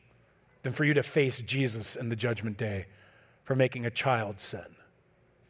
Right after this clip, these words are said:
That's a freaky thought. But Jesus is clear. We as parents, we as grandparents need to be very, very careful what we instruct our children. And so,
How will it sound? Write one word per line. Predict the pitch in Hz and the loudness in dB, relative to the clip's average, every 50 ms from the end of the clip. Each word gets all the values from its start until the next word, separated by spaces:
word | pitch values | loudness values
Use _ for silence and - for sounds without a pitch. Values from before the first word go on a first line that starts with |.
| _ _ _ _ _ _ _ _ _ _ _ _ _ _ _ _ _ _ _ _ _ _ - | _ _ _ _ _ _ _ _ _ _ _ _ _ _ _ _ _ _ _ _ _ _ -8
That's | 113 120 151 180 185 190 - - | 2 6 6 6 6 4 2 2
a | 196 165 | 2 0
freaky | 139 - - - 165 160 147 151 147 135 120 | 0 -2 -4 0 2 2 2 2 0 -2 -2
thought. | - - 123 104 - - - - - - - _ _ _ _ _ _ _ _ _ _ _ _ _ _ _ _ _ _ _ _ _ _ _ - | -4 -4 -6 -8 -8 -12 -14 -16 -18 -18 -20 _ _ _ _ _ _ _ _ _ _ _ _ _ _ _ _ _ _ _ _ _ _ _ 4
But | 160 156 | 4 4
Jesus | 151 - 190 196 202 190 160 139 | 6 6 4 6 6 4 2 0
is | 156 147 120 | 0 -2 -2
clear. | - - - 170 202 214 208 165 131 | -2 -4 4 8 8 10 10 8 6
We | 113 110 123 151 208 247 240 214 | 2 -2 2 4 6 6 8 8
as | 156 131 113 - | 6 4 2 -4
parents, | - - - 202 214 202 165 135 117 - - | -4 0 4 6 6 6 6 4 2 0 0
we | 135 180 226 214 | 2 6 6 6
as | 170 143 117 | 6 6 2
grandparents | - - 170 180 202 202 196 180 - 156 160 151 143 135 127 - - | 0 2 4 4 6 4 2 2 2 4 6 6 4 4 2 0 0
need | 170 175 156 | 0 0 2
to | 151 | 2
be | 147 156 151 | 2 2 2
very, | 135 131 135 156 254 285 330 339 349 339 320 320 311 285 | 0 4 8 10 10 10 10 8 6 6 6 6 4 4
very | 226 185 180 254 277 285 277 277 262 262 233 | 2 4 6 8 8 8 8 6 4 0 -2
careful | - - - - 208 - 220 190 - - - 175 165 139 - - - - - - - - - | -4 -6 -4 0 2 4 4 2 4 6 8 10 10 10 8 4 -4 -14 -12 -10 -10 -4 4
what | 143 170 214 214 - - | 8 8 8 8 6 2
we | - 160 175 165 | -2 0 2 2
instruct | 151 147 - - - 185 170 165 - - | 2 0 0 2 4 4 4 4 4 2
our | 147 143 | 2 2
children. | 139 - - 175 165 160 143 135 131 123 131 | 2 4 4 6 6 6 4 2 0 0 0
And | 135 131 | -2 0
so, | - - 170 156 151 | 4 6 6 6 4